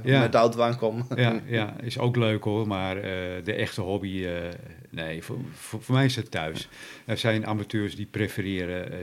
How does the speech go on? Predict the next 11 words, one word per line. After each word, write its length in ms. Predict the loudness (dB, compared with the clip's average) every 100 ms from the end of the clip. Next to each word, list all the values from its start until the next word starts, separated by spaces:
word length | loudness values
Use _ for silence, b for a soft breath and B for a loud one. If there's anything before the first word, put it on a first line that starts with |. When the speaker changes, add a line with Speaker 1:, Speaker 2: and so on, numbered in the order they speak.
| -8
Speaker 1:
dat 180 | -8
buiten 380 | -4 -2 -2 -4
te 120 | -6
doen, 320 | -4 0 0 0
in 160 | -4
een 140 | -6 -6
bos 280 | -4 -4 -4
of 120 | -6
in 120 | -8
een 60 | -8
veld. 460 | -6 -4 -4 -8